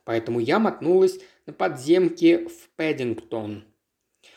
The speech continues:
У моей сестры в Пэддингтоне квартира. Вообще-то она живет со своим парнем в Кэмбруэле, так что эта квартира только для дела.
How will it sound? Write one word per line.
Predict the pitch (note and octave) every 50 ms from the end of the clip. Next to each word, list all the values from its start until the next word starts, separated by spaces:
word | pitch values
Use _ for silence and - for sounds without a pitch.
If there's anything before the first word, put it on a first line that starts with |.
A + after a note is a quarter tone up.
| _ _ -
У | C3+
моей | D#3+ G3+ C4+ E4 D#4+
сестры | - - A3 - - - G#3+ C#4 D4+ C4+ - -
в | - -
Пэддингтоне | - F#3+ G3 F3+ G3 F#3+ F#3 - - - G#3 A3+ A3+ A3
квартира. | A3 A3 D#3 D#3+ D#3+ - - - - B2 A2 G2+ - - - _ _ _ _ _ -
Вообще-то | C3+ C#3 - - C#4 - - A3+
она | G3 F#3 G#3+
живет | G#3 G#3 G3 E3+ F#3 A3 G#3+ - - - - _ _ _
со | - -
своим | F3 - F#3 F#3+ F#3
парнем | E3 F3+ F#3+ F#3+ G3 G3 F#3 F#3+ F#3 F#3 F3+ F3+ - - _
в | _ _
Кэмбруэле, | - F3+ F#3 F#3 F#3 F3+ D3+ D3 C#3+ B2+ A#2 A2+ G#2+ G#2+ G#2+ - G#2 - _ _ _ _ _
так | - D3 B2+
что | - - E3+
эта | D#3+ D#3+ E3
квартира | E3 F3 E3+ E3+ E3+ - A3 A#3 A3 G3+
только | - - E3 F3 E3+ E3+ D#3+
для | D#3 D#3+ D#3+ E3
дела. | D#3+ E3 E3 B2 G#2 G2+ G2+